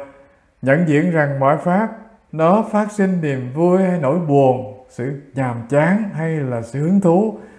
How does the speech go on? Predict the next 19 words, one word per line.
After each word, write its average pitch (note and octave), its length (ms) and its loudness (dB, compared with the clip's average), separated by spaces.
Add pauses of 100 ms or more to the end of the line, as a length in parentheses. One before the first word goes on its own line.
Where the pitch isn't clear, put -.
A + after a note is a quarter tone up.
nó F#3 120 2
đều C3 300 2
do D3+ 120 -2
tâm E3 340 -2
ta D#3+ 80 -2
dắt F3+ 240 -2
dẫn. C3+ 320 -2 (360)
Thì A#2+ 160 -4
các E3+ 140 -2
vị B2 180 -2 (340)
cài B2 360 0
được A2+ 220 -2
cái F3 100 -4
sự C3 240 -8
thực - 180 -12
tập A#2+ 240 -8
của E3+ 140 -6
các F#3 120 -2
vị C3+ 160 -4